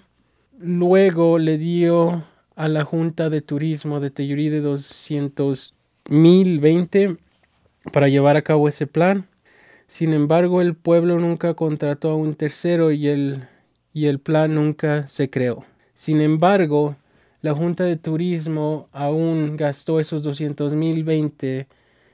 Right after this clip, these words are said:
Este planeó preguntas sobre a dónde iba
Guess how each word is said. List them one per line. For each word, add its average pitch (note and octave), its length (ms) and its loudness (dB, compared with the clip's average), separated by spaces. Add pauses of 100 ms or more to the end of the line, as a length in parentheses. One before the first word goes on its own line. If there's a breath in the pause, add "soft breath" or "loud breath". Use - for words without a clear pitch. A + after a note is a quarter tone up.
(120 soft breath)
Este E3+ 800 0 (300 soft breath)
planeó D#3 800 0
preguntas D3+ 800 -2
sobre C#3+ 380 -2
a C#3 60 0
dónde D3 360 -2
iba D3+ 380 -2